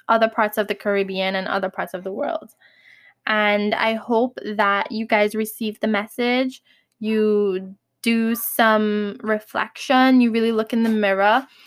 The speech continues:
and start taking responsibility for some of the shortcomings that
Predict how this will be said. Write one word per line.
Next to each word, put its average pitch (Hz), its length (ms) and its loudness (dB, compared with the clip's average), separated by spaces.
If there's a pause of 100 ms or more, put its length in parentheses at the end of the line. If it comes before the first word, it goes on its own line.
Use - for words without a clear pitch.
(160)
and 220 160 0
start 247 240 0
taking 247 260 -4
responsibility 202 1300 -4
for 208 260 -2
some 208 240 -4
of 202 100 -6
the 214 80 -2
shortcomings 196 920 -4 (540)
that 190 600 2